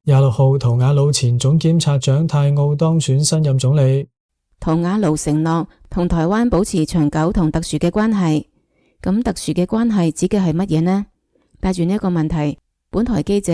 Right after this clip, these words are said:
Speaker 2: 採訪咗台灣資深外交官呂慶龍。呂慶龍話，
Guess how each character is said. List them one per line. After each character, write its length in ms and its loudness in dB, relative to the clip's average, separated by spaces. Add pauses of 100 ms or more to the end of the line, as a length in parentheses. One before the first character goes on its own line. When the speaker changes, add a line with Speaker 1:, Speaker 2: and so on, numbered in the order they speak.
Speaker 2:
採 220 -2
訪 220 -2
咗 220 -2
台 180 -2
灣 240 0
資 180 -4
深 200 -2
外 120 0
交 200 -2
官 340 -2
呂 220 -2
慶 240 -2
龍。 280 -2 (920)
呂 120 0
慶 160 0
龍 200 -2
話， 280 0